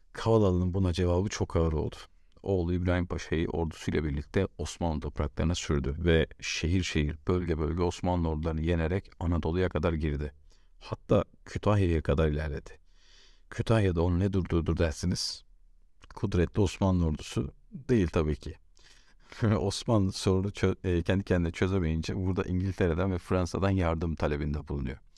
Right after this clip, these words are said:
Fransa Kavalalı ile doğal bir ittifak. Onun ordusunu eğitiyor, ona eğitim veriyor. Ciddi anlamda bir ittifaklık ilişkisi var Kavalalı ile.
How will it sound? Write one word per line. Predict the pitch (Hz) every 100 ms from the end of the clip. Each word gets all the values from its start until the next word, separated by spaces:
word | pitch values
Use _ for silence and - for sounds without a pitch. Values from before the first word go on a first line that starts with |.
| - - - -
Fransa | - 110 127 127 127 - - -
Kavalalı | - - 95 101 95
ile | 90 107 98
doğal | 92 95
bir | 87
ittifak. | 82 - - 78 - - -
Onun | - 90
ordusunu | 90 87 82 - 87
eğitiyor, | 82 - 98 87
ona | - 87 87
eğitim | 80 - 87
veriyor. | 85 85
Ciddi | 82 - - 98
anlamda | 82 82 98
bir | 95 90
ittifaklık | - - - 107 - 90
ilişkisi | 87 80 - -
var | 76 73
Kavalalı | - 76 76 73 71
ile. | 71